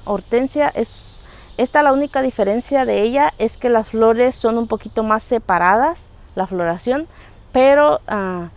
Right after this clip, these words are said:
sí son más grandes. Y aquí viene lo que les digo, que si no les damos el suficiente sol, por ejemplo, a esta le cambiamos la ubicación este año. El año pasado estaba más hacia el sol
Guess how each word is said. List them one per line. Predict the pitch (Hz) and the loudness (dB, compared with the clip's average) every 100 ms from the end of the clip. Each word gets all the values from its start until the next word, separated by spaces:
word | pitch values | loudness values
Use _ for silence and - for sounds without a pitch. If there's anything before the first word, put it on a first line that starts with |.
| - - | -20 -10
sí | 254 | -8
son | 247 302 | 0 0
más | 311 311 | 0 -2
grandes. | 269 214 226 254 330 - - - - - - - - | 2 2 2 -2 -4 -8 -20 -20 -20 -20 -20 -14 0
Y | 208 | 0
aquí | 180 - 240 | 0 -6 -4
viene | 247 247 247 | 0 0 0
lo | 233 | -2
que | 202 | -2
les | 185 165 | -4 -4
digo, | 185 233 | -4 -2
que | 240 202 | -2 -6
si | 196 | -6
no | 180 185 | -6 -4
les | 202 202 | -2 -2
damos | 208 226 | -2 -2
el | 226 214 | -4 -6
suficiente | 196 185 - 208 220 214 | -10 -12 -8 -8 -6 -6
sol, | 240 240 302 - - - - | -2 -2 -2 -10 -20 -20 -2
por | 220 | 0
ejemplo, | 208 247 247 262 | 2 -2 -2 2
a | 233 | 4
esta | 240 - 262 | 2 2 2
le | 254 220 | 2 0
cambiamos | 196 185 190 233 | -2 0 0 0
la | 240 | -2
ubicación | 220 208 - 170 - 226 269 - - - | -2 -4 -6 -8 -2 -2 -2 -6 -18 -10
este | 202 - - | -10 -6 -4
año. | 226 233 294 370 - 208 | -2 0 0 -2 -6 -2
El | 196 | 2
año | 196 226 | 2 0
pasado | 214 208 214 | -2 0 0
estaba | 220 - 202 202 | 0 0 2 2
más | 208 214 - | 0 -4 -2
hacia | 214 220 202 | -2 -2 -4
el | 165 | -6
sol | - 240 | -2 0